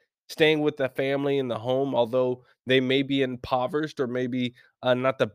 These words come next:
best circumstances, it's better than the alternative of putting them in C P S,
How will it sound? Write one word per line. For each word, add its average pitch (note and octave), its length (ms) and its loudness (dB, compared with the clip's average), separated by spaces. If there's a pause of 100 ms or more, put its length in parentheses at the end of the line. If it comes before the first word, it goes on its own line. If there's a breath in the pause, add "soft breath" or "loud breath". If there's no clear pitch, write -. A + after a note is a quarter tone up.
(120)
best C#3 320 0
circumstances, C#3+ 1040 -4
it's B2+ 200 -6
better C3 360 2
than C3 160 -4
the B2 100 -2
alternative B2 640 -4
of A#2 160 -8
putting A#2+ 260 -4
them A#2+ 180 -4
in A#2 200 -6
C A2+ 220 -8
P A2 260 -4
S, - 380 -10